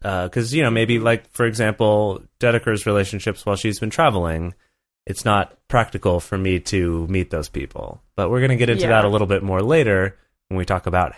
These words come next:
Speaker 1: how to meet them.
Speaker 2: I've also found in my personal experience, you know, after I've met my metamour, it just kinda makes the flow of conversation with my partner a lot easier. It's kinda like there's, like, another point in common that I have with my partner. Um,
Speaker 1: Yeah, you were mentioning that earlier when we were talking about this.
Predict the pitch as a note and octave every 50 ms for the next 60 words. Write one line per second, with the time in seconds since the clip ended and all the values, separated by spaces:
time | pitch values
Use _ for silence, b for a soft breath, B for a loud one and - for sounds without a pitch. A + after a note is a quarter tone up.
0 | - - C3 G2+ E2+ D#2 - D#2+ D#2 D2+ - - - C2 - G#2+ B2 - _ _
1 | _ _ _ _ _ _ _ _ _ _ - D4+ G4 A#4+ - - C5+ - A4+ G4
2 | C#4 A3+ G#3+ A3 - - A3 G#3+ - - F#3+ F#3+ - - - F#3 F3+ F3+ F3 F#3
3 | - - F#3+ F3+ - E3+ F3 G3+ A#3+ - - C#4 A3+ G#3 G3+ - F3 E3 E3+ E3+
4 | E3 E3+ E3 D#3+ D#3+ D#3+ E3 E3 F#3 F#3 F3+ E3 D#3+ D#3+ D#3+ D#3+ D#3 - - G3+
5 | G3+ - - F4 - - - A4 D#4+ A#3+ G3 F#3 F#3+ F#3+ - - F3+ F3 - _
6 | - F#3+ F#3 F#3 F#3 F3 F3 - - F#3 F3+ E3 D#3+ E3 - - E3 D#3+ - -
7 | G3+ F#3 E3+ E3 - - C#3+ C#3 - - - - - E3+ E3+ - D4 E4+ F4+ D#4+
8 | A3+ G3+ F3+ F3 F#3 - - - F3 E3+ F3 E3 D#3+ D#3 D3+ D3+ D3 C#3+ - -
9 | - - - _ _ _ - D#4 F4 F#4 E4+ D4+ B3 - A#3+ B3+ A3 A3+ G#3+ G#3
10 | A3 A3 G#3+ A3 A3 A3 G3+ G3+ - - A#3+ G#3+ E3 E3+ F3 F#3+ - - G3 F#3+
11 | F3+ F3 E3+ E3 E3 E3+ F#3+ F#3 E3+ E3+ - F3 E3 D3+ D#3 - - F3+ E3+ D#3
12 | - - - - C#3 C#3+ - - - _ _ F#3 F#3 F3 D3+ C#3 B2 A#2+ C3 D3+
13 | E3 D#3+ F3+ G3 F#3 - C#3 A#2 A2 G#2+ A2+ A#2+ A#2+ A2+ G#2 F2+ E2+ E2+ F2+ F#2
14 | F#2+ F#2 F#2 - A2+ G#2 G2 F#2 E2 D#2+ D2+ D#2 D#2 - D#2 D2+ D2 E2+ - -
15 | - - - - -